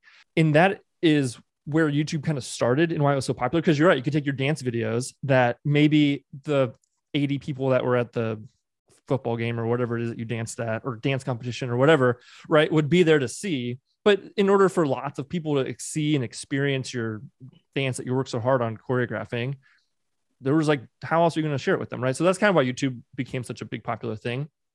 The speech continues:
But it's all kind of different now.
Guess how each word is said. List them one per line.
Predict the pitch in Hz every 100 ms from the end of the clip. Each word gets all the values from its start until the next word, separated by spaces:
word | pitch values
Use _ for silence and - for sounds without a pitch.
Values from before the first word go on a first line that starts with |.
| _ _ _ -
But | 135 226 - 151 - - _ 185
it's | 151 - -
all | 180 190
kind | 185 170
of | 143
different | 117 - -
now. | -